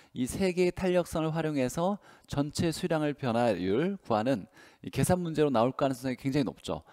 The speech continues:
삼십오에 나올 가능성이 거의 제 생각에는 구십 프로 정도 이상으로 확률로 나올 가능성이 높은 문제 유형도 아마, 어, 저희가 좀 공부해 볼까 합니다. 어,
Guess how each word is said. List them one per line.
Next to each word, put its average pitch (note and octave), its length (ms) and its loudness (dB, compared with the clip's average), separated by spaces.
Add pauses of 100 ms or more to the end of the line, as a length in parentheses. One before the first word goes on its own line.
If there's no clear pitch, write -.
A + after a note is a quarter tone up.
(120)
삼십오에 G3 600 0
나올 C3 220 4
가능성이 C#3 520 -2
거의 C3 260 0
제 B2 140 -2
생각에는 B2 560 -2 (380)
구십 - 340 -4
프로 F#3+ 180 0
정도 B2+ 380 0
이상으로 A2+ 520 -2
확률로 B2+ 680 0 (200)
나올 A#2 220 2
가능성이 A2+ 380 -6
높은 B2+ 200 -6
문제 A2 340 0
유형도 G2 300 -2
아마, B2+ 360 -2 (360)
어, F2+ 220 -4
저희가 G2 300 -2
좀 G#2+ 260 -8
공부해 A2+ 340 -2
볼까 C#3 600 0
합니다. C#3 520 -4 (1300)
어, C3+ 320 2